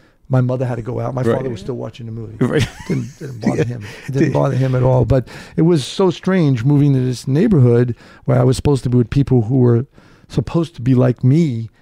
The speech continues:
Speaker 1: and they're the ones who, you know,
Speaker 2: But they
Speaker 1: kicked
Speaker 2: didn't
Speaker 1: me
Speaker 2: fuck
Speaker 1: out.
Speaker 2: with you again?
Speaker 1: No. After that, they, they knew, like,
Speaker 2: Did
Speaker 1: d-, but, you know, steer, cl-, you know, leave me alone.
Speaker 2: But it,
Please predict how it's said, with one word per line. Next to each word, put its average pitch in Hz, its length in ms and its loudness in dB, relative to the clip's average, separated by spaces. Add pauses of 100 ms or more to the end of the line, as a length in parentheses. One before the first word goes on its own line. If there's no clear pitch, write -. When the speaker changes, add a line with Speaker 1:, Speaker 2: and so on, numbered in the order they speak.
(100)
Speaker 1:
and 131 160 -4
they're 135 100 0
the 127 80 -4
ones 120 300 -6
who, 117 260 -6 (560)
you 139 100 -4
know, 110 260 -8 (340)
Speaker 2:
But 131 80 -2
they 135 80 2
Speaker 1:
kicked 131 80 4
Speaker 2:
didn't 120 80 2
Speaker 1:
me 147 60 0
Speaker 2:
fuck 135 140 2
Speaker 1:
out. 151 60 2
Speaker 2:
with 107 120 0
you 95 120 2
again? 78 300 -2 (140)
Speaker 1:
No. 135 400 4 (160)
After 151 240 -2
that, 139 300 -2
they, 123 180 0
they 127 260 -4
knew, 127 220 0
like, 110 240 -2
Speaker 2:
Did 131 160 -4 (160)
Speaker 1:
d-, 127 140 -2
but, 131 340 -2 (200)
you 151 160 4
know, 107 160 0
steer, 127 400 -4
cl-, 208 140 -12
you 131 80 -2
know, 107 180 -6
leave 135 280 0
me 123 100 -6
alone. 117 160 -4
Speaker 2:
But 180 140 0
it, - 20 0